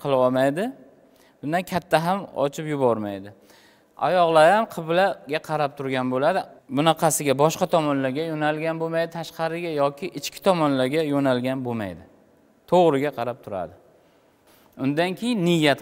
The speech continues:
qiladi. Niyatda qalbdan qaysi namozni o-, o'qiyotganini o'tkazadi va tili bilan shuni talaffuz qiladi. Bomdod namozini sunnatiga shunday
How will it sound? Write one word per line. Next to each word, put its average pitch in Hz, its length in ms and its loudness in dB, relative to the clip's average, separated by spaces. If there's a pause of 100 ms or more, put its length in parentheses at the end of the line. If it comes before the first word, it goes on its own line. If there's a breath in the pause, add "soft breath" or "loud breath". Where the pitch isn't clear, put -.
qiladi. 101 360 -2 (680)
Niyatda 127 640 4 (260)
qalbdan 131 640 2 (180)
qaysi 120 300 -8
namozni 117 480 -2
o-, 113 140 -12 (120)
o'qiyotganini 107 680 -6
o'tkazadi 139 560 -2
va 214 140 -2
tili 156 240 -2
bilan 139 240 -2
shuni 131 240 -8
talaffuz 113 380 -4 (100)
qiladi. 92 300 0 (960 loud breath)
Bomdod 151 400 4 (140)
namozini 135 540 2
sunnatiga 143 560 0 (240)
shunday 143 280 0